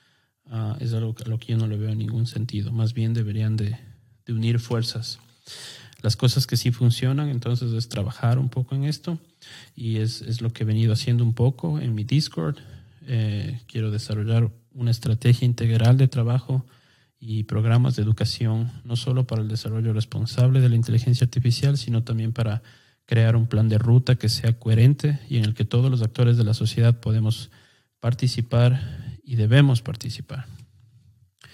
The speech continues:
Esto comprendería estrategias, eh, comprensivas para el desarrollo y uso responsable de la inteligencia artificial, un plan de ruta para unir a los actores sociales,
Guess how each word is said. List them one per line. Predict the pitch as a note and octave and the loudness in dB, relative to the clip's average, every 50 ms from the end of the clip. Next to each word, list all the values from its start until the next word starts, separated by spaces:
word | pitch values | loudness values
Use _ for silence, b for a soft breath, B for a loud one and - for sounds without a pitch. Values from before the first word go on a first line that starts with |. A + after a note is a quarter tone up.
| B B B B B B B B B B B | B B B B B B B B B B B
Esto | - A#2+ A#2 - - A#2+ | -2 -2 -2 0 -2 -6
comprendería | - A2+ A2+ A2+ G#2+ A2 G#2+ G#2+ A2 A#2 C3 C#3 | -4 -4 -4 -2 -4 -2 -2 0 0 2 2 0
estrategias, | C3+ - - B2 A2 G#2 - A#2+ A#2 - B2+ A#2+ - - - - - - | 0 0 -2 -2 -2 0 2 2 2 4 2 0 0 -2 -6 -8 -6 -2
eh, | - A#2 G#2+ G#2+ | 0 0 0 0
comprensivas | - - A2 A2+ A2 G#2+ G#2+ A2+ - B2 B2 B2+ C3 C3 - | 0 0 0 2 2 2 2 0 0 2 2 2 2 0 0
para | - A2+ G#2 | -2 -2 -2
el | G#2 G#2 | 0 2
desarrollo | A2+ - - G#2+ G#2+ A2 A#2+ B2 B2 B2 | 2 2 2 2 4 4 6 6 6 4
y | A#2 G#2+ | 4 4
uso | A2+ A#2 - A2+ | 4 4 4 4
responsable | G#2+ G#2 - - - - A#2 - A#2 A2+ A2+ A2+ | 2 2 0 -2 -4 -6 -2 2 2 4 6 6
de | A2 G#2+ | 6 4
la | G#2 G#2+ | 4 2
inteligencia | G#2 - A2 A2 - - A2+ A2+ - G#2+ | 0 0 -2 -2 0 2 0 0 0 0
artificial, | G#2+ - A2 A2+ A#2 A#2 - - C#3+ D3 D3+ D#3+ D#3 - - - - | -4 -4 -4 -6 -4 -4 -2 0 2 2 2 2 0 -4 -10 -8 -2
un | C3+ A#2+ A#2+ | 0 2 2
plan | A2+ - A#2 A2+ A2 | 4 4 2 2 2
de | A2 | 2
ruta | G#2+ A#2 A#2 A#2 A#2+ A#2 A#2 - | 2 4 4 4 4 4 2 2
para | A2+ A2 A2 | 2 2 2
unir | A2+ A2+ A2 A#2 B2+ C3+ | 2 2 4 6 6 6
a | C3 | 6
los | B2 A#2 A#2+ | 4 4 2
actores | A#2+ - - A#2+ A#2+ A#2 A#2 | -2 -2 -2 -2 0 0 0
sociales, | - A#2 - - C#3+ D3+ D3+ D#3 D3 - - - | 0 -2 -2 -2 -2 0 0 0 -2 -4 -8 -14